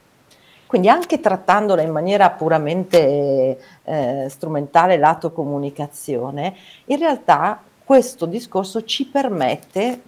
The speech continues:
di spostare l'attenzione da racconto sull'esterno ciò che faccio a riguardo come mi comporto all'interno e vedo se c'è coerenza e corrispondenza.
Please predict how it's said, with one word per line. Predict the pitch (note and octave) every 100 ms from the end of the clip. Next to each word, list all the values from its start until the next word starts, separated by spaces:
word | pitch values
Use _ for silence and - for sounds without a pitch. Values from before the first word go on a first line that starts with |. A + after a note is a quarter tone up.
| _ _ _
di | - C#3+ G3+ B3 B3 - _ -
spostare | - - E3+ - C4+ C#4+ D4
l'attenzione | D3 D#3 - D#3+ - F3+ D3+ C#3
da | E3 D3 -
racconto | C3+ C3+ - G#3+ G#3
sull'esterno | E3 D#3 D3+ - F#3 D#3 C3+
ciò | E3 -
che | A#3+
faccio | - C3+ C#3+ - - G#3 -
a | D#3+ F3+ - -
riguardo | E3 F3 D#3 F3 F#3+ G#3 F#3+ A#3 B3 -
come | F#3 F#3
mi | E3+
comporto | E3 D3+ D3+ D#3+ D3+ D#3
all'interno | D3+ D#3 G3 F#3+ C#3+ C#3 D3+ D3
e | -
vedo | E3 C#3+ C3+ C#3 - - _
se | - F3+
c'è | - C3+
coerenza | - F#3 D3 C#3 C3+
e | D3
corrispondenza. | - D3 C#3 C#3 - C3+ C3 A#2+ C3 C3+ D3